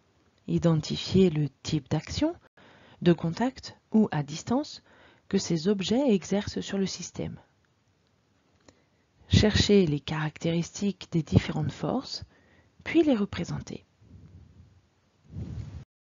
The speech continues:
Prenons un exemple.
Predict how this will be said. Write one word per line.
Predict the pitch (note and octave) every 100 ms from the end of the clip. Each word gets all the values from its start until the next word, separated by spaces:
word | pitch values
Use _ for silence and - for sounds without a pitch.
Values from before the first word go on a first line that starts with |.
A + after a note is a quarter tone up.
| _ _ _ _ _ _ _ _ _ _ _ _ _ _ _ _ _ _ _ -
Prenons | - A#3+ D4+ C#4+
un | G3
exemple. | E3 C#3+ A2 - -